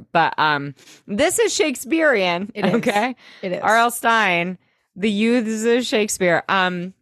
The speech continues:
Speaker 1: and there's this line, and <laughs> as you like it, and I think it's one of the best lines ever, and I say it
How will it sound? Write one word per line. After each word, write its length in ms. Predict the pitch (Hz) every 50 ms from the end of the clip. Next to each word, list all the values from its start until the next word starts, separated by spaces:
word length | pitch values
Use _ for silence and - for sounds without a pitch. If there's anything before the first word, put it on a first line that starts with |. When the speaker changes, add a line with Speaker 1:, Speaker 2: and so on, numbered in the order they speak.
| _ _ _ _ _ _ _ _ _ _ _ _ _ _ _ _ -
Speaker 1:
and 340 | 170 190 202 196 190 185 180
there's 380 | 180 - - 202 208 208 202 196
this 180 | 220 214 -
line, 340 | - 185 180 175 175 175 175
and 440 | 160 143 170 175 175 170 - 175 - - _ _ _
<laughs> 200 | _ - 269 -
as 260 | - - 220 220 208
you 120 | 202 208 190
like 240 | 170 170 175 - 185
it, 160 | 175 170 - - - - - - -
and 100 | - 208
I 80 | 220 214
think 140 | 208 214 214
it's 120 | 180 -
one 80 | 220 208
of 60 | 196
the 80 | 208
best 320 | 180 170 170 160 165 - -
lines 300 | 170 170 170 175 185 160
ever, 400 | 156 139 127 147 151 165 190 208 214
and 120 | - - 170
I 120 | 170 165
say 460 | 170 - - - 175 170 165 165 170 170
it 100 | -